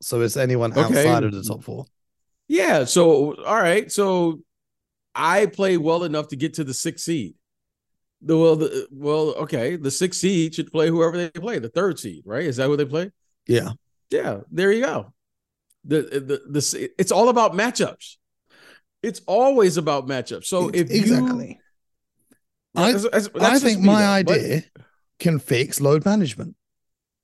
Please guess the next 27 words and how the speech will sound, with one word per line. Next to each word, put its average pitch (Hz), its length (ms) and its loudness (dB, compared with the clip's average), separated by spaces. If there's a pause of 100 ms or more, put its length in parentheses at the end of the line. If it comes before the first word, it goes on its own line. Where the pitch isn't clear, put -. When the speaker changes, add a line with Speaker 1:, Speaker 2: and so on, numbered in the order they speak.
(600)
Speaker 1:
Because, 156 640 2 (240)
as 180 160 2
I 214 80 2
said, 147 220 0
if 120 120 0
it's 117 160 -4
a 120 60 -4
close 202 340 -2
race, - 440 -8 (720)
you 147 220 -2
will 151 120 2
be 139 140 -4
less 185 300 0
willing 151 340 0
to 127 120 -6
rest 151 300 -6
your 139 100 -2
star 131 220 -4
players 113 420 -4
on 113 100 -4
a - 20 -4
nightly 113 300 -6
basis 104 400 -6
during 104 180 -2
a 104 40 -2
regular 101 240 -2
season. 117 540 -4